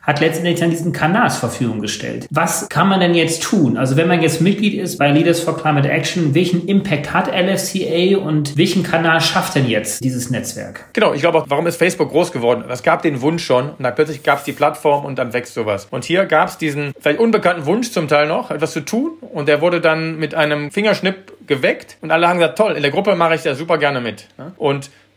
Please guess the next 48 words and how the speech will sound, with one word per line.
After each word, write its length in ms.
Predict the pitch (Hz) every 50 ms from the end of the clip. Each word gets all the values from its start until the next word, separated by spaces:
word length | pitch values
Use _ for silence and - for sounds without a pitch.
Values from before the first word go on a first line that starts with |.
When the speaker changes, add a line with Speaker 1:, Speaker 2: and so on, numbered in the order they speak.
| _ _ -
Speaker 2:
so 160 | 127 151 165
kam 300 | 160 - 175 180 190 185
es 140 | 170 - 170
halt, 160 | 160 156 160
dass 140 | 156 139 165
wir 120 | 156 151
wirklich 200 | 156 151 160 139
von 260 | - 156 147 143 -
über 180 | - 156 156 147
den 160 | 135 131 127
Freundeskreis 880 | - - 139 156 180 180 175 175 - - 165 165 165 165 165 156 160
gewachsen 400 | - 123 120 127 139 - - 160
sind, 160 | 156 165 156
haben, 120 | 151 151 170
„Hey, 120 | 175 160
du 80 | 135 127
kennst 260 | - 151 - - -
doch 80 | 156 139
auch 160 | 156 156 147
drei 220 | 147 143 143 147
Leute, 340 | 147 147 156 151 151 147 139
die 320 | 131 127 139 135 135 135 135
sich 140 | - 139 -
für 80 | 143
das 140 | 139 139 139
Thema 260 | - 151 156 151 143
interessieren 460 | 139 135 139 135 - 143 151 151 147
und 60 | 139 135
gerne 180 | 139 139 135
was 120 | 131 127 135
machen 240 | 139 131 127 127
wollten.“ 240 | 120 117 110 110 120
Und 60 | 113
so 160 | 110 127 147 156
ist 100 | 151 160
es 120 | 156 -
dann 160 | 151 143 139
halt 300 | 139 139 139 139 - -
wirklich 300 | 143 - - 156 143 151
im 140 | - 147 127
Netzwerk 640 | 120 131 131 - - 147 147 139 139 143 139 - -
exponentiell 760 | 143 - - 156 139 131 127 120 - - 135 127 127 131 127
gewachsen. 580 | - 117 110 123 147 - - - 120 127 170 -
Und 340 | 135 131 127 127 123 120
für 400 | - - - - - - - 156
die 320 | 147 135 156 160 151 143 -
teilnehmenden 640 | - 147 151 175 180 175 175 175 175 170 170 151 156
Unternehmer 720 | 151 139 147 139 143 147 165 175 175 175 175 175 175